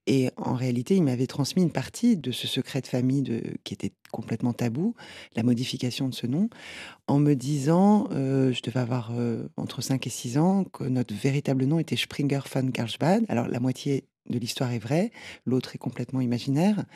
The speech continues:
Et c'était une façon de nous situer comme ça dans une, une lignée aristocratique, mais déjà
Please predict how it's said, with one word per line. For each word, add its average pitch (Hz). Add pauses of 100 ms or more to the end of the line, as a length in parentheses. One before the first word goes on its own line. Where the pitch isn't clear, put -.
(800)
Et -
c'était -
une 135
façon 139
de 147
nous 147
situer 156
comme 135
ça 139
dans 131
une, 120 (340)
une 135
lignée 139
aristocratique, 135
mais 160
déjà 156